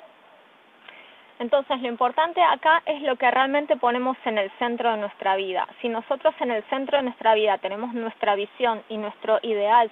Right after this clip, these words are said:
sobre cómo queremos vivir en la vida, luego los elementos que vamos a necesitar para poder desarrollar esa visión o ese ideal pueden o no estar, ¿sí? Pero lo que sí tiene que estar es el ideal de lo que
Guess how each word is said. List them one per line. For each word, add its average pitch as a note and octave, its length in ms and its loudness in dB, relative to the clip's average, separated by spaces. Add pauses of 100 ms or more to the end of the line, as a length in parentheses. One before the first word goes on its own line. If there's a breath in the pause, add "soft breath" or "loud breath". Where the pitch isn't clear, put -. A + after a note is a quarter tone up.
sobre F3+ 240 -4 (120)
cómo D#4+ 360 4
queremos A#3 400 -2
vivir G#3+ 440 -2
en G3+ 200 -8
la G3+ 140 -4
vida, A#3 420 -2 (400 loud breath)
luego F#4 300 2
los D4 220 2 (120)
elementos B3 880 0
que - 120 -2
vamos A3+ 320 2
a A3 80 0
necesitar A3+ 720 0
para F3+ 240 -2
poder G3+ 320 0
desarrollar A#3 720 2
esa G3+ 240 -6
visión A3 400 -2
o G#3+ 80 0
ese A3 300 -2
ideal B3+ 520 2 (440 loud breath)
pueden F4 560 6
o D#4 120 4
no D4+ 340 4 (100)
estar, G#3 580 2 (500)
¿sí? A#3+ 220 -2 (140)
Pero B3+ 180 4
lo C4 160 2
que C#4 180 -2 (120)
sí F4+ 160 -2
tiene E4+ 220 -2
que E4 80 -4
estar D#4+ 500 2
es D4+ 160 2 (180)
el B3 220 -2
ideal C#4+ 560 2
de A#3+ 180 0
lo A#3+ 140 2
que A#3+ 240 -2